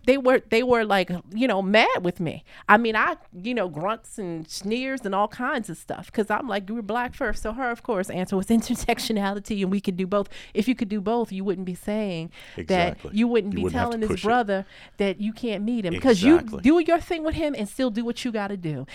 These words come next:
Speaker 1: So we, obviously there's a problem. So that's why I really wanted to make sure that people were very clear because I talked about it so much over the summer with folks, and I know it's gonna come back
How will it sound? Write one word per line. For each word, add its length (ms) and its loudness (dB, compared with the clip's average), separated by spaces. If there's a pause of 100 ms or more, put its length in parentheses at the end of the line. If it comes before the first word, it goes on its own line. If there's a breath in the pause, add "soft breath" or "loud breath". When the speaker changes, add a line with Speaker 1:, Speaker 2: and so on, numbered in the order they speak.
(160 loud breath)
Speaker 1:
So 360 0
we, 360 -4
obviously 520 0
there's 160 -4
a 60 -12
problem. 720 -8 (240 loud breath)
So 80 -4
that's 260 0
why 140 0
I 100 2
really 320 -2
wanted 300 -6
to 100 -10
make 160 -6
sure 220 -6
that 160 -8
people 260 -6
were 100 -6
very 260 -6
clear 460 -2 (360 loud breath)
because 260 -6
I 60 -4
talked 320 -4
about 260 -4
it 80 -8
so 120 -6
much 260 -6
over 180 -4
the 100 -8
summer 360 -6
with 180 -10
folks, 460 -8 (100)
and 460 -6 (200)
I 120 2
know 220 2
it's 120 -2
gonna 140 -2
come 180 -2
back 440 -2